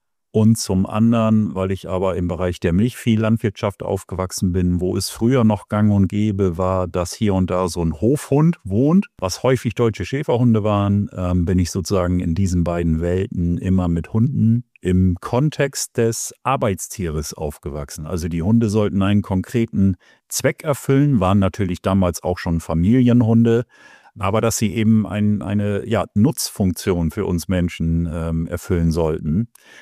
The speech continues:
Das war so die normale Welt, für mich normale Welt, in die ich, äh, sozusagen hineingeboren und aufgewachsen bin. Äh, neben der Tatsache, dass ich von tausenden Kühen in Ostfriesland umgeben war, die da nebenbei ja auch alle wohnen.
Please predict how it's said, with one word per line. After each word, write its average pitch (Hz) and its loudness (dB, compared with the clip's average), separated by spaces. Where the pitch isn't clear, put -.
Das - -2
war 92 0
so 90 0
die 92 0
normale 92 2
Welt, 95 0
für - -4
mich 117 2
normale 80 0
Welt, 82 2
in 85 0
die 85 0
ich, - -8
äh, 80 -4
sozusagen 78 -6
hineingeboren 85 -2
und 78 -6
aufgewachsen 95 -6
bin. 92 -4
Äh, 95 -2
neben 98 2
der 92 2
Tatsache, 95 -4
dass 90 -4
ich 90 -8
von 90 -2
tausenden 95 0
Kühen 117 2
in 95 0
Ostfriesland 110 0
umgeben 110 4
war, 117 2
die 104 0
da 95 0
nebenbei 101 2
ja 98 2
auch 120 0
alle 147 2
wohnen. 165 4